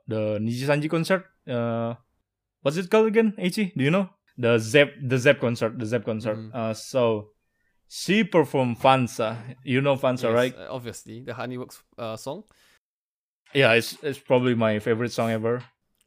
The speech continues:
Speaker 2: Okay.
Speaker 1: S-, I, the first time I watched that Otsugibara Era performance,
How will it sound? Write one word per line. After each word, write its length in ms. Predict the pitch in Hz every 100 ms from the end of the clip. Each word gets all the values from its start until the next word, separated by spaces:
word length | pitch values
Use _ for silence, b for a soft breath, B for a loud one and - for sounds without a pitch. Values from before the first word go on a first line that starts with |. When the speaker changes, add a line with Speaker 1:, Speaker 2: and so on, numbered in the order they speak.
| _
Speaker 2:
Okay. 340 | 120 113 127 240 _ _ _ _ _
Speaker 1:
S-, 200 | - 180 - _ _ _ _ _ -
I, 540 | 139 143 131 120 113 _ -
the 420 | 131 120 117 107
first 280 | - 120 -
time 160 | 120
I 100 | 113
watched 280 | 113 113 -
that 200 | 113 113 _ _ _ _ _ _ _ _
Otsugibara 500 | 123 131 120 113 113
Era 200 | 113 113
performance, 800 | 123 117 120 113 120 127 -